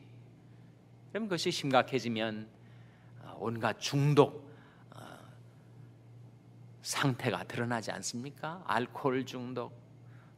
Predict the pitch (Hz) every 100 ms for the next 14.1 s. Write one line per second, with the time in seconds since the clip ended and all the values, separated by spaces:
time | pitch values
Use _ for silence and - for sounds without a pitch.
0 | - - 127 139 135 - 131 127 123 123
1 | 123 - - - - - - - - -
2 | - - - - - - - 170 160 143
3 | 143 135 131 123 - - - - - -
4 | 117 131 143 135 - - 117 101 82 -
5 | - - - - - - - 254 190 196
6 | 175 185 165 170 160 175 180 180 - -
7 | - 247 226 240 208 214 202 190 170 185
8 | 175 165 170 180 190 185 - - - -
9 | - - - - - - - - - -
10 | - - - - 254 269 208 208 208 190
11 | 147 - - - - - - - - -
12 | - - - - - - - - - -
13 | - - 190 185 175 170 165 147 135 113
14 | -